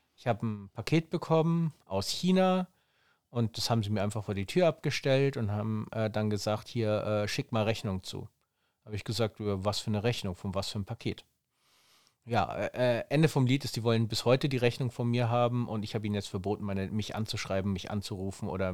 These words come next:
mich irgendwie zu kontaktieren. Ähm, ich werde nichts über die Firma FedEx verzollen. Das sollen sie schon selber machen. Und erstens wissen sie nicht, was da drin war und zweitens geht die das einen feuchten Dreck an.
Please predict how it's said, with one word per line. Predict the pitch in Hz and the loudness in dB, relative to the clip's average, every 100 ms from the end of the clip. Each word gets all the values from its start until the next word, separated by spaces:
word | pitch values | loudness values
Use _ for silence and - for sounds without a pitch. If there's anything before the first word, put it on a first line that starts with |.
| - | -4
mich | 107 101 | -8 -6
irgendwie | 110 101 101 | -4 -4 -4
zu | - | -6
kontaktieren. | 101 107 98 95 - 120 113 113 - - - - | -4 -4 -2 -4 -4 -2 -2 -2 -10 -20 -20 -6
Ähm, | 107 101 101 98 - - | 0 2 2 -2 -6 -16
ich | - - - | -16 -10 0
werde | 107 101 | 0 2
nichts | 101 107 - | 2 0 -4
über | 104 101 | -4 -2
die | 95 | -2
Firma | - 107 104 | -4 -2 0
FedEx | - 107 101 | 0 0 0
verzollen. | - 107 - 127 101 95 _ _ _ _ _ _ | -2 -2 4 4 4 -2 _ _ _ _ _ _
Das | - - | -14 -4
sollen | 117 107 | 0 2
sie | 107 | 2
schon | 117 107 | 0 4
selber | 117 101 | 6 4
machen. | 92 85 - | 2 -4 -6
Und | 98 95 | -8 -4
erstens | 107 - 123 104 | -4 -4 -4 -4
wissen | 120 - | -2 -2
sie | 117 113 | -2 0
nicht, | 107 | -2
was | 104 95 | -4 -4
da | 98 | -4
drin | 98 123 147 | 0 2 4
war | 170 156 | 6 6
und | 120 110 | 4 0
zweitens | - 107 - 117 - | 2 2 2 -4 -4
geht | 113 - | -4 -4
die | 107 | -8
das | 101 - | -12 -18
einen | 98 | -16
feuchten | - 120 - 107 | -4 -2 -2 -2
Dreck | 101 135 - | 2 2 2
an. | - 127 | 0 0